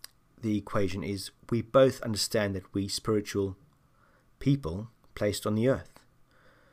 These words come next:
So the body is just a shell of who we representing ourselves to be in this world, where if we focus on the spiritual side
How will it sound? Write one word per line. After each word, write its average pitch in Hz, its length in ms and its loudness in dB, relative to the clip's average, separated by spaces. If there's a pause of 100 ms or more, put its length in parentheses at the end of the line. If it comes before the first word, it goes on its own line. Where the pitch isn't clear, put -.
(140)
So 110 460 2
the 110 140 -6
body 120 340 4
is 98 120 -2
just - 260 -2
a 95 60 -2
shell 90 480 0 (1120)
of 107 260 -2 (1500)
who - 120 -2
we 113 360 2
representing 110 600 0
ourselves 95 440 -2
to 98 100 -4
be 101 300 -4 (1000)
in 107 140 -2
this - 440 -6
world, 113 360 0 (920)
where 110 160 4
if 110 240 0
we 113 60 0
focus - 360 4
on 107 60 -2
the 92 60 -2
spiritual 139 420 2
side - 380 -8